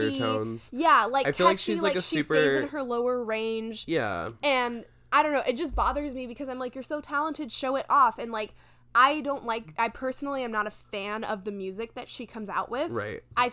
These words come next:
Speaker 1: it's very few songs that I'm like, "Okay, I,
Speaker 2: I liked
Speaker 1: I
Speaker 2: her
Speaker 1: like this,"
Speaker 2: earlier
Speaker 1: but
Speaker 2: dance stuff where it was more of her vocal stuff, like Break Free and stuff like that.
Speaker 1: Yeah, that's why I'm
Speaker 2: 'Cause it was
Speaker 1: like,
Speaker 2: more of her,
Speaker 1: yeah.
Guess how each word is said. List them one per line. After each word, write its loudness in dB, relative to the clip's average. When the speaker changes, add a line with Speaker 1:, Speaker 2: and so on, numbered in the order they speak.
Speaker 1:
it's -12
very -6
few -12
songs -8
that -8
I'm -10
like, -10
"Okay, -12
I, -2
Speaker 2:
I 2
liked 0
Speaker 1:
I 2
Speaker 2:
her 4
Speaker 1:
like -2
this," -2
Speaker 2:
earlier 4
Speaker 1:
but 0
Speaker 2:
dance -4
stuff -6
where -2
it -2
was -6
more -4
of -8
her -6
vocal -10
stuff, -12
like -10
Break -6
Free -6
and -8
stuff -14
like -14
that. -12
Speaker 1:
Yeah, 6
that's -4
why 2
I'm -4
Speaker 2:
'Cause 2
it 6
was 2
Speaker 1:
like, -2
Speaker 2:
more 6
of 6
her, 6
Speaker 1:
yeah. 6